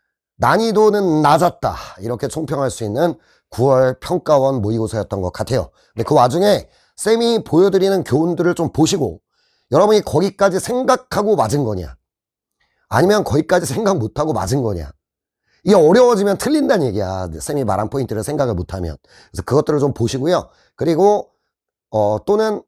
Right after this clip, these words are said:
틀렸다면 왜 틀렸나, 이제 이런 것들을 좀 채워주고 지나가라. 이 정도가 될 것 같습니다. 그래서 쌤이 방향을 말씀드리자면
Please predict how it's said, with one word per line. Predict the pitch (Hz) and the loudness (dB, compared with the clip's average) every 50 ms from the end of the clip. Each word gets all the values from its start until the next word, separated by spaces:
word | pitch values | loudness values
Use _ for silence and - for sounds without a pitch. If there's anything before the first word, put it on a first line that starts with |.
| _ _ _ _ | _ _ _ _
틀렸다면 | - - - 254 185 175 - - - 190 180 170 170 131 | -4 -2 0 2 2 0 0 -2 -2 0 0 2 2 0
왜 | 104 | -2
틀렸나, | 87 87 123 127 104 82 76 67 57 - | -4 -4 -4 -4 -4 -4 -6 -8 -10 -10
이제 | 78 90 | -8 -6
이런 | 107 123 143 156 | -4 -2 -2 -2
것들을 | 156 151 - 147 147 | -2 -4 -4 -4 -4
좀 | 131 139 135 | -4 -4 -6
채워주고 | - - 185 185 208 190 135 127 90 107 113 95 - _ _ _ _ - | -6 -4 0 0 0 0 -2 -4 -6 -6 -6 -6 -8 _ _ _ _ -14
지나가라. | - - 113 120 110 - 92 92 92 78 - _ _ _ - | -8 -4 -4 -4 -4 -4 -6 -8 -8 -10 -12 _ _ _ -8
이 | 95 95 | -6 -4
정도가 | 92 101 98 92 90 87 92 | -2 -2 -2 -4 -4 -6 -6
될 | - - 78 | -8 -8 -14
것 | - 80 | -14 -14
같습니다. | 78 - - - 104 98 87 85 - _ _ _ _ _ _ | -14 -12 -12 -10 -10 -8 -10 -10 -10 _ _ _ _ _ _
그래서 | - - 104 | -10 -8 -4
쌤이 | - 151 165 165 170 180 180 175 | 0 2 2 4 4 2 2 0
방향을 | - - 117 135 156 156 147 147 160 185 196 185 | -2 -6 -4 -2 0 0 2 2 2 0 0 0
말씀드리자면 | 151 123 - - 135 127 120 120 104 110 113 127 156 160 123 78 | 0 -2 -2 -4 -4 -4 -4 -4 -4 -4 -4 -2 -2 -2 -2 -4